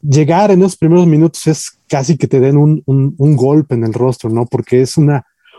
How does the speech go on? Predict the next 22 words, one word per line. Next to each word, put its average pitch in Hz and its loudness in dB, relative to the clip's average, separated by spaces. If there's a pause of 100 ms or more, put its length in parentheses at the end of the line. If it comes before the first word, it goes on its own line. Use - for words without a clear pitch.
(240)
una, 147 0
una 156 2
imagen, 147 0
eh, 110 -2 (380)
esplendorosa 139 0
de 135 0
México, 147 -2
como 117 -6
pocas 143 -4
veces 131 -2
se 131 -4
ha 135 -2
retratado 139 -2
en 117 -10
el 110 -10
cine 147 0
mexicano 131 -2
y 123 2
en 120 0
el 117 0
cine 143 0
mundial. 135 0